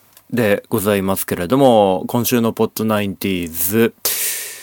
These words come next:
お片付け二週目かな？二週目ですね。ごめんなさい。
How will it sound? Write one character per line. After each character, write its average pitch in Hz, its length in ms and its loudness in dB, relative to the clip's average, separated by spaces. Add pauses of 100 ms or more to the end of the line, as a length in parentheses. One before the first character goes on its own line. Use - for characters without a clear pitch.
(880)
お 135 160 6
片 208 260 6
付 165 240 2
け 95 40 4
二 110 260 4
週 208 340 4
目 214 280 4 (220)
か 87 140 0
な？ 104 240 0
二 120 100 2
週 165 200 0
目 165 100 2
で 95 120 2
す - 140 -10
ね。 85 140 -6
ご 107 100 0
め 165 120 6
ん - 20 2
な 165 80 2
さ 113 120 6
い。 - 80 -2